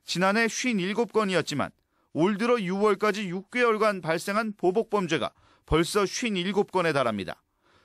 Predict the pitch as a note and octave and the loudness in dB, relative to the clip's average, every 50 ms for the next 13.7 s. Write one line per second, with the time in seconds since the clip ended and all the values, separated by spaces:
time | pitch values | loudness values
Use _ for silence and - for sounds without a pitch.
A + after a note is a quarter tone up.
0 | _ _ - - A3+ G#3+ B3+ B3+ B3 A#3 G#3 - F#3+ A3 A3 G#3 G#3 F3 G3 G3 | _ _ -6 -6 -4 -2 0 0 0 0 -4 -2 -2 0 0 0 0 2 2 2
1 | G3 A#3 G#3 D#3+ F3+ G3 G#3 F#3+ F3+ G3+ F3+ - - A3 A3 G3 - F#3+ E3+ B2+ | 2 2 2 4 2 2 2 0 -4 -6 -4 -2 0 2 2 2 2 0 0 0
2 | E2 C#2+ - _ _ _ _ - C3+ E3+ G3 G3+ - G#3+ A3 A3+ A#3+ A#3+ G#3+ - | -2 -2 -6 _ _ _ _ 2 2 2 2 2 2 0 0 2 0 0 0 0
3 | - F3+ F#3 G#3 A3 F3 - - G3 F#3 F3 D#3 E3 E3 F#3 G3+ F3+ F#3+ G3 F#3 | 0 2 2 2 0 0 -2 -2 -2 -2 0 0 0 2 2 2 2 0 -2 -2
4 | - A3 G3+ F#3 D#3 - C#3+ C3+ A2+ F2 C#2+ - _ _ _ _ _ _ _ _ | -2 -2 -2 -2 -2 -2 -4 -4 -4 -4 -6 -8 _ _ _ _ _ _ _ _
5 | _ - D3+ F3 A3 A#3 G#3+ - - - G3 A3+ A#3 G3+ D#3 C3+ D3+ F3+ G#3 A#3 | _ -4 -2 0 0 0 -2 -2 -2 -2 0 0 0 0 -2 -6 -4 -2 0 0
6 | A#3+ A#3 A3 A3 A3+ A3 G3+ F#3 F#3 F3 F3 - - G3 G#3 A3+ G#3+ F#3+ - - | 2 0 0 0 0 -2 0 0 0 0 0 0 0 0 0 0 -2 -4 0 2
7 | F3+ F#3+ F#3 G#3 F#3+ - - F#3+ F#3+ F3+ E3 D3+ F3 F3 E3+ - - - A#3 A3+ | 2 4 4 2 0 0 0 0 0 0 2 2 2 2 2 0 0 2 2 2
8 | A3 A3+ A3 A#3 A3 G3+ G3 F#3 F3 F3+ E3+ - F3 - - D#3+ C#3 A2+ F2+ - | 4 2 2 2 0 0 0 0 -2 -4 -4 -6 -8 -8 -6 -4 -2 -2 -4 -4
9 | - _ _ _ _ _ _ _ _ _ - - - - - - - - - - | -8 _ _ _ _ _ _ _ _ _ -14 -12 -12 -10 -10 -10 -10 -12 -12 -12
10 | - - - - B3+ - C#4+ C4 A3 D3 E3+ F3+ G3+ A3 B3 B3+ B3 - - D4 | -6 -2 0 0 2 2 2 2 2 2 2 4 4 4 4 2 0 0 0 2
11 | C#4 C#4+ C#4+ C4 C#4 - - B3 A#3+ A3+ B3 C4+ B3 C4+ C4 - - C#4+ C4+ C#4 | 2 2 2 2 0 2 2 2 2 4 2 4 4 4 2 2 2 2 4 4
12 | A#3 A#3+ A#3 F#3+ D3 G2+ - - - - C#4+ C#4+ C#4+ A#3+ C4+ A#3 - A3 A3+ A#3+ | 4 2 2 2 2 0 0 -2 -2 0 2 2 2 2 0 0 0 0 0 0
13 | A3+ G#3 G#3+ A#3 B3 A#3+ - - - B3 B3 A3+ F#3 - | 2 2 2 2 2 0 0 0 0 2 2 2 2 0